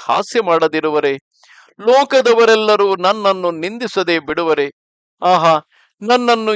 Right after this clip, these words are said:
ಎಂತಹ ಅಪವಾದಕ್ಕೆ ಗುರಿ ಮಾಡಿದೆ ಎಂದನು. ಅದಕ್ಕ ಸಾರಥಿಯು ವಿನಯದಿಂದ, ಓ ಆಯುಷ್ಮಂತ, ಪ್ರಭು, ನಾನು ಯುದ್ಧ ಧರ್ಮವನ್ನು ವಿಮರ್ಶಿಸಿಯೇ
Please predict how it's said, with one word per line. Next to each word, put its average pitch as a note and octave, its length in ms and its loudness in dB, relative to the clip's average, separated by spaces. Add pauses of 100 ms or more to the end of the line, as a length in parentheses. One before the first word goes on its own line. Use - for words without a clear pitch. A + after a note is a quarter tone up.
ಎಂತಹ A3+ 400 0 (340)
ಅಪವಾದಕ್ಕೆ A#3+ 760 2
ಗುರಿ D#3 280 -8
ಮಾಡಿದೆ E3+ 440 0 (100)
ಎಂದನು. D3 380 -2 (800)
ಅದಕ್ಕ E3 420 0 (240)
ಸಾರಥಿಯು D3 760 -4
ವಿನಯದಿಂದ, C3 640 -6 (560)
ಓ F3 120 -4 (180)
ಆಯುಷ್ಮಂತ, C#3 680 -2 (560)
ಪ್ರಭು, F3 280 -6 (560)
ನಾನು G#3 400 2
ಯುದ್ಧ F#3+ 300 -6 (100)
ಧರ್ಮವನ್ನು G3 640 0
ವಿಮರ್ಶಿಸಿಯೇ E3+ 840 -6